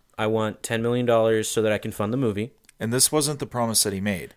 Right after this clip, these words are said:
Speaker 1: No, when he made his original phone video, he was basically like, "I have names, I need this money so that I can make sure these names get outed."
Speaker 2: "I have six names right now. One is, one is still very powerful and prominent in Hollywood today,"
Speaker 1: Yeah.
Speaker 2: is what he said.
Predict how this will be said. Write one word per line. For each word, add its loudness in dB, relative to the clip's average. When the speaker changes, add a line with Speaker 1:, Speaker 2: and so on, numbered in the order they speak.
Speaker 1:
No, 6
when 2
he 0
made 2
his 0
original 0
phone 2
video, 4
he -2
was 2
basically 0
like, 0
"I 2
have 0
names, -2
I -4
need -4
this -6
money -4
so -6
that -2
I -4
can -6
make -4
sure -6
these -10
names -8
get -12
outed." -2
Speaker 2:
"I 0
have 2
six 4
names -4
right 2
now. -4
One 0
is, 0
one 0
is 0
still 2
very 0
powerful 0
and -8
prominent -4
in -10
Hollywood -4
today," -2
Speaker 1:
Yeah. -6
Speaker 2:
is -4
what 2
he -2
said. 2